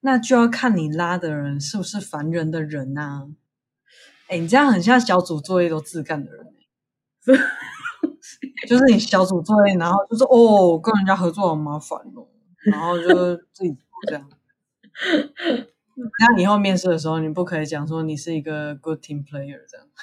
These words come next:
Speaker 1: <laughs>
Speaker 2: 搞不好他们喜欢独立作业的人。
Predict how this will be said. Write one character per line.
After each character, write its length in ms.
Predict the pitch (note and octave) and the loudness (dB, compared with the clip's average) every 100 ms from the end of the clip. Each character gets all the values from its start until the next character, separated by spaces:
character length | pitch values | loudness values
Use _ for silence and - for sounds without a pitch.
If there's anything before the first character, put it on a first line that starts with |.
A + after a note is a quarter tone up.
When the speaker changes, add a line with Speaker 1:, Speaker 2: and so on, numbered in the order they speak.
| - - - | -20 -10 2
Speaker 1:
<laughs> 1800 | A#3+ A#3 B3 F4+ - A#4 - A4+ - - _ - - - D4 - F#4+ - | 4 4 4 2 2 -4 0 2 2 -2 _ -20 -14 -12 -10 0 0 2
Speaker 2:
搞 80 | G3 | 2
不 80 | A3 | 4
好 80 | A#3+ | 4
他 80 | |
们 100 | A3 | 4
喜 80 | G3+ | 4
欢 180 | E3 F3 | 2 0
独 160 | D#3+ D#3 | 0 0
立 160 | F3+ | 0
作 180 | E3+ F3 | 0 2
业 100 | E3 | 4
的 100 | C3+ | 2
人。 200 | - - | -2 -12